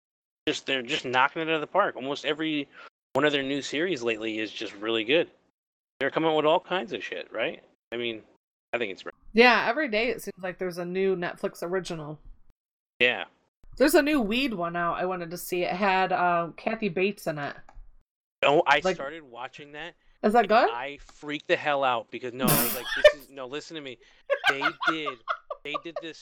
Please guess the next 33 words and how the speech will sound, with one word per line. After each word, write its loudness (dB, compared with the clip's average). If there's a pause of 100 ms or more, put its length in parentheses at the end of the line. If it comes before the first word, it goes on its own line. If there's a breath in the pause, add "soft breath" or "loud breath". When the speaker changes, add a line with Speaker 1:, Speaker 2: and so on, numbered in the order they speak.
(140)
Speaker 1:
most -18
fucked -12
up -10
thing, -6 (200)
product -2
placement -8
thing -8
I've -4
ever -2
seen -8
in -8
my -6
life. -8
So -12
Speaker 2:
What? 0
Really? 2
Speaker 1:
in -4
between -14
scenes, -6
dead 0
serious, -6
this -8
is -6
what 0
happened. 0 (280 loud breath)
I 0
should, -4
wish 0
I 0
could -4
bring -6
it -2
up. -2